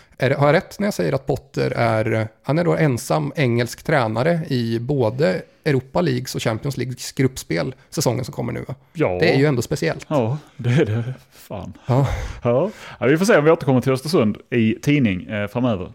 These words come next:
Speaker 1: Mm, det
Speaker 2: Det är
Speaker 1: gör
Speaker 2: möjligt.
Speaker 1: vi nog.
Speaker 2: Ja.
Speaker 1: Eh, då säger vi att veckans, eh, avsnitt, som jag tror är nummer hundrasextiofem, eh, inte helt säker på det.
Speaker 2: Det är lika irrelevant som att vi sitter i Lagerhuset.
Speaker 1: Ja.
Speaker 2: <laughs> Nu när vi inte gör de här kopplingarna till Rederiet-avsnittet och så.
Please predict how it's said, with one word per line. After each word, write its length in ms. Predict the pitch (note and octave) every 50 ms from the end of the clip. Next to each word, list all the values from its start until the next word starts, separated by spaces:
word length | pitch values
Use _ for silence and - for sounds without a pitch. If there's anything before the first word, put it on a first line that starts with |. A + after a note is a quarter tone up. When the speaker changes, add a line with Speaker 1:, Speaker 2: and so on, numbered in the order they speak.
| _ -
Speaker 1:
Mm, 260 | B2+ B2+ D#3 F3+ G3+ - -
det 80 | C#3 C#3+
Speaker 2:
Det 60 | F3 F#3+
är 40 |
Speaker 1:
gör 80 | G3+ -
Speaker 2:
möjligt. 160 | D3 A#2 A#2+
Speaker 1:
vi 40 | E3+
nog. 180 | D#3 - - - -
Speaker 2:
Ja. 420 | G#2 A#2 A#3+ - - - - D3+
Speaker 1:
Eh, 280 | C3 C3 C3 B2+ B2 B2+
då 200 | C3 C3+ D3 F3
säger 180 | - G3 F#3+ F3+
vi 60 | F3+
att 120 | F3 -
veckans, 560 | F3+ F3+ - - - E3 D#3+ D3+ - - - -
eh, 260 | F3 E3 E3 D#3+ E3+
avsnitt, 420 | E3 D3 B2 - - D3+ F3+ F#3+
som 140 | - - D3+
jag 80 | D3+ -
tror 280 | - F#3 A#3+ C4 C4+ D#3+
är 60 | C3
nummer 180 | B2 A#2+ A#2+
hundrasextiofem, 920 | A2+ A#2+ A#2+ A#2 A#2 A2+ - B2+ - - - C3+ - A#2+ A2 G#2+ A2 A2 A2
eh, 580 | A2 G#2+ - - - - B2 A2+ A2+ A2+ -
inte 140 | C#3 B2 -
helt 280 | A#2+ - C#3 F3 G3+ -
säker 300 | - D3+ D3+ - - B2+
på 120 | - B2
det. 100 | A2+ A2+
Speaker 2:
Det 160 | A2+ B2 D3+
är 40 | D#3
lika 680 | C3+ C3+ D3+ D#3 - _ _ - - G#2 G2 F#2+ F#2+ G#2
irrelevant 520 | A#2 A2+ A#2 A2+ A2+ A#2 A#2+ G2 F#2+ F2
som 100 | - G#2
att 80 | G2 F#2
vi 80 | G#2+
sitter 180 | G#2 A#2 - G2+
i 40 | G2
Lagerhuset. 500 | G2+ G#2 G2 G2 F2+ E2 - - - - -
Speaker 1:
Ja. 220 | A#2 A2+ D3 E3 -
Speaker 2:
<laughs> 880 | - - E3 - - - F#3 D3+ D3 - B3+ - - - - - - -
Nu 140 | F3 E3 C#3+
när 100 | D3 C#3
vi 80 | D3+
inte 160 | E3 D#3 E3
gör 180 | D#3 D3 A#2+ G#2
de 120 | A#2+ C#3
här 240 | F3+ E3 B2+ A2 G#2
kopplingarna 400 | - - D3+ D3 - C3+ A2+ A2+
till 100 | G2 A#2+
Rederiet-avsnittet 800 | A#2 A#2 B2 B2 A#2 G2+ G2 A2 G#2 G2 - A2+ G#2 F#2 G#2 G2
och 60 | G#2
så. 200 | - A2+ F#2+ F2+